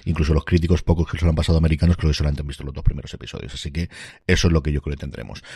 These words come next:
Lo que segundo tendremos, como os decía, era que aquí estaremos para comentarlo en Universo Star Wars.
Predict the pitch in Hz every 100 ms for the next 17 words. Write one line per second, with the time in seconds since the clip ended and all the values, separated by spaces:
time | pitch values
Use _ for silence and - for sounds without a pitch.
0 | - 110 120 110 104 123 139 123 127 127
1 | 123 131 120 110 - 139 151 151 101 107
2 | 135 - - 80 - 104 - 85 90 120
3 | - 87 78 82 76 80 98 95 78 76
4 | 78 90 - 90 87 113 151